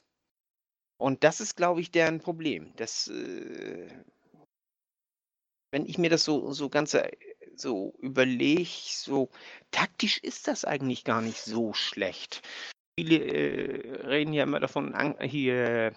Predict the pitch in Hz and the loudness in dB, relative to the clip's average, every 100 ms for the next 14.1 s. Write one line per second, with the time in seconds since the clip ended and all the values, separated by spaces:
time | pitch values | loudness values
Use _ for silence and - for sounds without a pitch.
0 | - 143 147 131 - 117 - - 160 180 | 2 4 6 2 2 0 0 0 -2 0
1 | 190 147 139 147 - 175 175 170 156 160 | 0 0 -2 -4 0 2 2 0 -2 -2
2 | 135 135 131 139 127 123 147 165 160 147 | -2 -6 -6 -6 -4 -6 -2 -2 -2 -4
3 | 143 147 143 135 131 120 120 123 123 127 | -2 -2 -2 -4 -6 -8 -8 -4 -4 -4
4 | 123 - - - - - 131 135 123 117 | -8 -10 -14 -12 -8 -4 0 2 4 4
5 | 117 117 113 113 - - - 113 101 123 | 2 0 0 0 -2 -10 -8 -10 -6 -2
6 | 135 127 123 - 117 113 170 165 165 139 | 0 0 -2 -2 -2 2 8 8 6 -6
7 | 131 131 123 - 131 123 131 127 127 123 | -6 -8 -10 -8 -8 -8 -10 -12 -8 -4
8 | 120 117 110 113 113 110 - - - - | -2 -2 -6 -4 -2 -4 -6 -14 -14 4
9 | 123 127 127 120 120 _ _ _ _ _ | 6 8 6 2 -2 _ _ _ _ _
10 | _ _ _ _ _ _ _ _ _ 143 | _ _ _ _ _ _ _ _ _ -6
11 | 143 190 - - 180 180 - - 160 160 | -6 -8 -6 2 2 2 -4 -2 -2 -2
12 | 165 151 - - 131 139 143 139 - - | -2 -4 -8 -4 0 2 2 -2 -8 -20
13 | _ - 143 151 151 143 143 143 - 180 | _ -2 0 0 -2 -2 0 -2 0 0
14 | - | 0